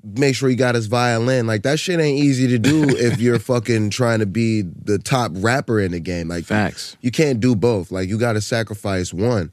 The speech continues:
Speaker 1: So I don't have to worry about being the top rapper in the game as long as, uh, I'm putting that int-, that, that energy into my kid.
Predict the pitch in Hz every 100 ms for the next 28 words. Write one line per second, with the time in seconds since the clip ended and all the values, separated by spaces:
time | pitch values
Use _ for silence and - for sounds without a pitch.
0 | _ - _ - - 131 127 104 107 _
1 | - 95 117 123 113 117 110 95 107 123
2 | 117 98 98 85 98 87 82 - 107 95
3 | 85 104 - 95 87 80 85 85 78 85
4 | 78 90 90 82 - 82 - 90 87 78
5 | _ _ - 107 95 90 92 95 80 -
6 | 73 90 - _ _ - 87 90 85 -
7 | _ - 123 120 85 92 87 92 82 80
8 | 123 117 87